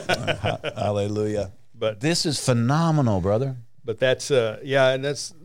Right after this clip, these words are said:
Speaker 2: the Lord just told us if we're gonna donate rice, 'cause,
Speaker 1: Yeah.
Speaker 2: you know, our, our, like I said, ninety-five percent of the people we deal with are Burmese. Uh, I mean, are, they're all Burmese, but they're Buddhist. That's their
Speaker 1: Wow.
Speaker 2: religion.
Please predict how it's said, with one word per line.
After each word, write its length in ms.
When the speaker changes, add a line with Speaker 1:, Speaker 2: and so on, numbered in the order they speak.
Speaker 2:
the 100
Lord 260
just 200
told 240
us 140
if 160
we're 160
gonna 220
donate 580
rice, 380
'cause, 180
Speaker 1:
Yeah. 140
Speaker 2:
you 120
know, 220
our, 480
our, 260
like 160
I 20
said, 220
ninety-five 540
percent 340
of 60
the 80
people 300
we 120
deal 240
with 340
are 260
Burmese. 680
Uh, 240
I 80
mean, 180
are, 200
they're 120
all 200
Burmese, 440
but 180
they're 240
Buddhist. 640
That's 180
their 160
Speaker 1:
Wow. 60
Speaker 2:
religion. 440